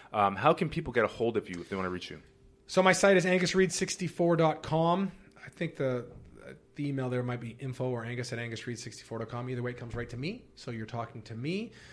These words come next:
Speaker 2: Uh, it has my speaking stuff up there. It has some videos. Uh, it has some articles. Mid-September, my book should launch. So at that point,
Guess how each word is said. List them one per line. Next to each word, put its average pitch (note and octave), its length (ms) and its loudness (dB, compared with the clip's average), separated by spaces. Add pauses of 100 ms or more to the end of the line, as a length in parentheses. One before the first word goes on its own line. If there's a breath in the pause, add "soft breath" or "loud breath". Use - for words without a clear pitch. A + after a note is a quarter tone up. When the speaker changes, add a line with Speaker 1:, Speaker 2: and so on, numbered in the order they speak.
(200 loud breath)
Speaker 2:
Uh, A2+ 120 -8
it A#2 60 -4
has B2 160 -2
my B2+ 100 -4
speaking E3 420 -2
stuff D#3+ 320 2
up D3+ 160 -2
there. D3 380 0 (220)
It C3 40 -8
has B2 120 -4
some C3 140 -6
videos. C3 720 0
Uh, A#2 420 -4 (280)
it - 60 -6
has B2+ 160 -2
some C3+ 100 -4
articles. E3 520 -2 (420 soft breath)
Mid-September, F3+ 720 4
my E3+ 140 6
book D#3+ 240 6
should D3+ 240 2
launch. E3+ 540 4 (300 soft breath)
So C#3 260 4
at C3 160 -4
that D3+ 300 6
point, E3+ 460 6